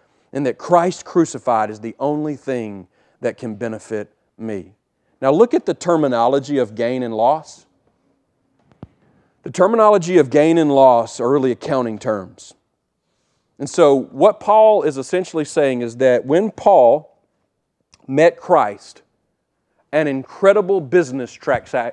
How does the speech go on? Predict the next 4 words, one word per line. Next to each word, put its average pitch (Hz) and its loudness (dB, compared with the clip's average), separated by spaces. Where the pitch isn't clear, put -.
transaction 120 -6
was, 120 -4
was 117 -16
accomplished. - -10